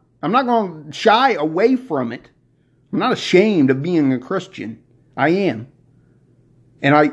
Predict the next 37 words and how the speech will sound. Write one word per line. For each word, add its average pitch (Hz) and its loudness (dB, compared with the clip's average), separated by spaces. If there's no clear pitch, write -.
I 135 -2
get 143 2
a 135 0
lot 180 6
of 156 -4
my 156 -2
personal 190 2
development 147 2
from 160 -2
Proverbs. 190 0
Solomon 151 2
was 135 -4
one 143 -2
of 143 -2
the 135 -6
smartest 196 4
men 214 2
on 208 2
earth, 214 0
and 143 0
it 143 0
was 135 -2
given 180 0
to 208 -2
him 202 -2
by 196 6
God. 170 -2
Okay, 175 2
and 156 0
listen. 131 2
The, 160 2
the, 151 -4
the 139 -4
Bible 196 4
says, 196 4
"Fear 254 6
not," 262 2